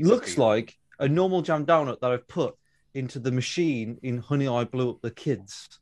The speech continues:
Speaker 2: Oh, <laughs>
Speaker 1: and then blew it
Speaker 2: right.
Speaker 1: up.
Speaker 2: What
Speaker 1: Right.
Speaker 2: are we gonna see here?
Speaker 1: Because,
Speaker 2: Um,
Speaker 1: um, it's, here it is. It's a big, it's a big bastard, as they say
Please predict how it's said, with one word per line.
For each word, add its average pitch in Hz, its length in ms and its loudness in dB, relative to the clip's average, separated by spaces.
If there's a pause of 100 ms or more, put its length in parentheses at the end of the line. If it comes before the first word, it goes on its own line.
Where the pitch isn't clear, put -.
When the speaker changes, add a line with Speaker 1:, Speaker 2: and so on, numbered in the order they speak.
Speaker 2:
Oh, 117 220 -2 (160)
<laughs> - 120 -18
Speaker 1:
and 202 240 2
then 190 140 4
blew 143 380 4
it 135 60 6
Speaker 2:
right. 120 80 4
Speaker 1:
up. - 180 0 (600)
Speaker 2:
What 117 420 -4 (100)
Speaker 1:
Right. 113 260 -4
Speaker 2:
are 117 120 -4
we 120 180 -2
gonna 113 260 -6
see 101 340 -6
here? 92 200 -4
Speaker 1:
Because, 98 340 -4
Speaker 2:
Um, 123 280 -2
Speaker 1:
um, 117 80 -14 (340)
it's, - 320 -16
here 135 240 -6
it 123 100 -6
is. 110 360 -10 (1600)
It's - 140 -16
a 117 60 -12 (100)
big, 147 200 -4 (260)
it's 123 160 -16
a 120 40 -6
big 147 320 -6
bastard, - 460 -10 (320)
as 123 120 -10
they 120 100 -2
say 113 340 -6